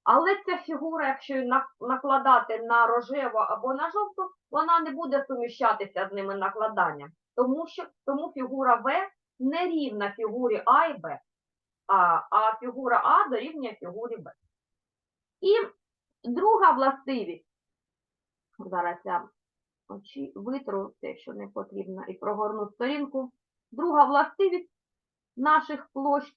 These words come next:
це те, що, е, площа фігури дорівнює сумі площ фігур, з яких вона складається.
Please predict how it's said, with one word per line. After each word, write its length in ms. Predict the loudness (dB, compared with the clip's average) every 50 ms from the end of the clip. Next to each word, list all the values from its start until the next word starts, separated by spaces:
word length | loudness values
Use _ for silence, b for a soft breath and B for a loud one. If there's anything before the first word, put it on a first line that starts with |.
| _
це 160 | -4 -4 -4 -4 -6
те, 200 | -4 -2 -2 -2
що, 500 | -4 -8 -16 -8 -4 -4 -2 -4 -6 -10 _ _ _ _ _ _ _ _ _ -2
е, 360 | 0 2 4 2 2 0 -2 _ _ _
площа 600 | -2 2 4 4 4 4 2 -2 -4 -2 -2 -2
фігури 460 | -2 -2 -4 -2 0 2 2 4 4
дорівнює 520 | 2 0 0 0 0 -2 0 0 -2 -2 -2 -6 _ -8
сумі 320 | -4 -4 -2 -2 -2 -4
площ 480 | -4 -6 -8 -4 0 0 0 0 -2 -8
фігур, 460 | -8 -8 -8 -6 -4 -6 -6 -6 -8 _ _ _ _
з 140 | -14 -4 -4
яких 360 | -4 -4 -4 -8 -8 -8 -8
вона 440 | -8 -8 -6 -2 -2 -2 -2 -4 _ _ _
складається. 600 | -6 -4 -4 -4 -2 -4 -8 -10 -10 -14 _ _